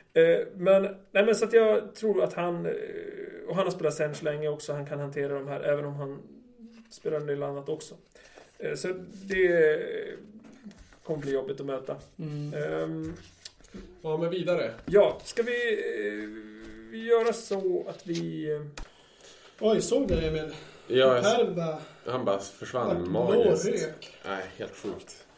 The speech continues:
Speaker 3: Men, eh, vi kör vidare.
Speaker 2: Ja.
Speaker 3: Och nu vet jag att du är lite peppad här, smygpilsk.
Speaker 2: Mm.
Speaker 3: Eh, gått igång på Beasts of Chaos.
Speaker 2: Ja, eh, jag gillar ju den här boken starkt. Eh, det är Robin Ljusberg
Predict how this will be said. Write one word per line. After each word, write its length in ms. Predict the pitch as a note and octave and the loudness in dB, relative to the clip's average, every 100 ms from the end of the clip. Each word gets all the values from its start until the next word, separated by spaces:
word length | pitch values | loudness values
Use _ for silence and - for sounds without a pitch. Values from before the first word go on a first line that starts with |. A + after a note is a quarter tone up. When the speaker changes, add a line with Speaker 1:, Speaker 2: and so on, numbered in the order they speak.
| - - - | -20 -20 -12
Speaker 3:
Men, 340 | B2 C3 A#2+ A#2 | 0 4 6 4
eh, 100 | G#2+ | 2
vi 140 | B2+ | 2
kör 120 | - E3+ | 2 0
vidare. 460 | B2+ F3 - F#2+ - | 4 6 6 6 0
Speaker 2:
Ja. 300 | E3+ E3+ - - | -6 -6 -8 -2
Speaker 3:
Och 120 | A#2 | 0
nu 80 | C#3 | 2
vet 200 | C#3 - | 2 0
jag 100 | A2+ | -2
att 60 | |
du 200 | B2+ A#2+ | 2 2
är 40 | G#2 | 2
lite 520 | A#2 G#2+ - A2 F#2+ - | -2 -4 2 2 2 -4
peppad 340 | A2 - A2+ | -8 -4 -4
här, 240 | F#2 F2 G2 | -2 -6 -8
smygpilsk. 880 | - B2 - - A2+ - - - C4+ | -10 -8 -8 -6 -6 -6 -16 -16 -8
Speaker 2:
Mm. 220 | F3+ E3+ E3 - - - | -4 -2 -4 -6 -14 -10
Speaker 3:
Eh, 80 | A#2 A#2+ | -8 -2
gått 240 | A#2+ A#2 | -2 0
igång 300 | A2 A#2 G#2+ | 2 2 2
på 100 | G#2+ | -4
Beasts 420 | F#2+ A#2+ G#2 - | -4 -8 -10 -12
of 80 | G2+ - | -12 -4
Chaos. 520 | A#2+ F#2 E2+ - - _ - | -2 -2 -4 -14 -20 _ -12
Speaker 2:
Ja, 440 | D#3+ E3 G3 - - _ _ - - | -6 -4 -4 -8 -18 _ _ -18 -8
eh, 300 | D#3+ D3+ D#3 | -6 -4 -6
jag 180 | G3+ | -2
gillar 280 | G3 F#3+ G3 | -2 0 0
ju 120 | F3+ E3 | 0 0
den 140 | D#3+ | -2
här 100 | D3+ | -6
boken 560 | D#3+ E3 E3+ D#3+ E3 - | -6 -6 -6 -6 -8 -10
starkt. 720 | - - E3 E3 E3 - - | -12 -8 -8 -8 -12 -10 -4
Eh, 80 | D#3+ | -2
det 220 | D#3+ F#3+ | 0 0
är 100 | G3 | 0
Robin 340 | G3+ G3 F#3+ | 2 0 0
Ljusberg 520 | F3 F#3 F3+ G3 B3 | -2 -4 0 2 2